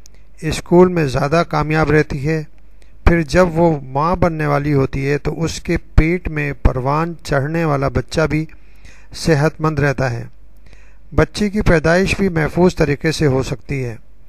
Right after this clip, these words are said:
ऐसी लड़की ज-, उम्र ज़्यादा हो जाने यानी कि बुढ़ापे के करीब हो जाने पर भी सेहतमंद रहती है। लड़कियों को भी दुरुस्त किस्म की ग़िज़ा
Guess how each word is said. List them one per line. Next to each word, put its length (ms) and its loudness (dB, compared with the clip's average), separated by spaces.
ऐसी 300 2
लड़की 400 2
ज-, 260 -10
उम्र 280 4
ज़्यादा 340 2
हो 160 6
जाने 360 -2
यानी 260 -6
कि 80 -6
बुढ़ापे 520 2
के 140 -4
करीब 380 -2
हो 100 2
जाने 340 0
पर 140 6
भी 200 2
सेहतमंद 580 2
रहती 280 -2
है। 140 -10
लड़कियों 540 0
को 180 6
भी 180 4
दुरुस्त 420 0
किस्म 220 -2
की 180 -2
ग़िज़ा 320 0